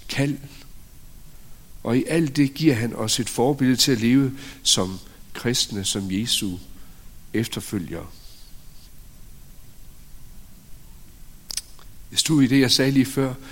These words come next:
hørte lidt i genklang af det, der er, er kirkens tre værdier. Slap af, holde fast, elske. Ja, så var det faktisk ikke en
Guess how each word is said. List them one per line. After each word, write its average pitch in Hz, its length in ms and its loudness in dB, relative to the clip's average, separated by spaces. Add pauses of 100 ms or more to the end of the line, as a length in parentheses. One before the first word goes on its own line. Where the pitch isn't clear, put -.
(320)
hørte 131 260 4
lidt 120 200 4
i 123 40 2
genklang 110 600 0
af 104 60 -4
det, 120 180 0
der 123 80 0
er, 95 340 0 (360)
er 120 80 -2
kirkens 131 840 4 (1120)
tre 135 320 6
værdier. 117 460 4 (960)
Slap 101 300 4
af, 135 420 0 (760)
holde 98 220 -2
fast, - 640 -2 (640)
elske. 110 480 2 (1800)
Ja, 107 60 0
så 123 120 0
var 117 120 0
det 123 120 -2
faktisk - 420 0
ikke 113 200 0
en 90 220 -2